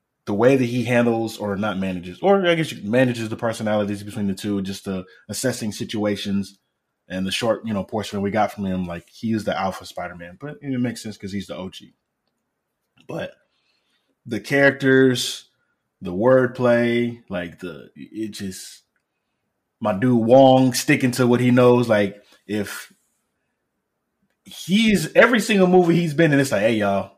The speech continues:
I'm out. I'll s-, I'll holler at y'all later" type of deal. Like,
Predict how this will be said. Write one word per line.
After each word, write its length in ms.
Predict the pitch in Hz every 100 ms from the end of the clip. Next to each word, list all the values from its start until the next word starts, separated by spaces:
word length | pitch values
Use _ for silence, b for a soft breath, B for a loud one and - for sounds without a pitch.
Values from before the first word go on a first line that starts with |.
| -
I'm 160 | 110
out. 200 | 113 104 -
I'll 80 |
s-, 240 | 107 - 90 -
I'll 140 | 117
holler 220 | 123 123 120
at 100 | 127
y'all 180 | 123 120
later" 320 | 123 110 98
type 240 | 165 139
of 60 | 127
deal. 180 | 127 120
Like, 280 | 113 104